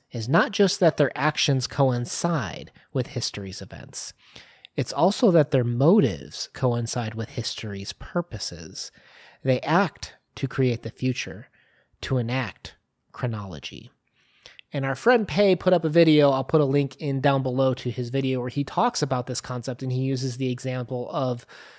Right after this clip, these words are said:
you know, Oedipus Rex, which is a very famous one, which is, if you know the outcome, will you naturally move towards that direction as a part of fate? And arguably, I would even add into that the concept of determinism,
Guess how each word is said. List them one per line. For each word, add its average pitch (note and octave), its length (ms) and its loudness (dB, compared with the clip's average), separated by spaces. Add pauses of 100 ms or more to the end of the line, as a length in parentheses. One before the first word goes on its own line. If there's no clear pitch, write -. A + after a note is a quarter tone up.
(120)
you B2 100 -8
know, A2 100 -6
Oedipus C3 720 -2
Rex, - 340 2
which C3+ 140 -6
is A2+ 100 -8
a A#2 100 -10
very D3 440 6
famous C#3 360 0
one, D3+ 380 2
which C3 160 -2
is, B2+ 240 -4 (300)
if F3+ 240 6
you D#3 100 4
know D#3 160 8
the C#3 140 0
outcome, C3 580 0 (340)
will D3+ 160 8
you C#3+ 400 4
naturally C3+ 800 0 (300)
move D#3 480 8
towards C3 340 -4
that C3 220 -8
direction B2+ 440 -8
as A#2+ 140 -8
a B2+ 60 -12
part C#3 340 -2
of B2+ 240 -6
fate? - 380 -4 (400)
And C#3+ 100 -2 (100)
arguably, A3 460 6
I D3 100 2
would D#3+ 140 8
even D3+ 160 6
add C#3 220 -2
into F#3 260 0
that C#3 200 2
the C3+ 60 -6
concept B2+ 460 -8
of A2 180 -8 (140)
determinism, A2+ 720 -8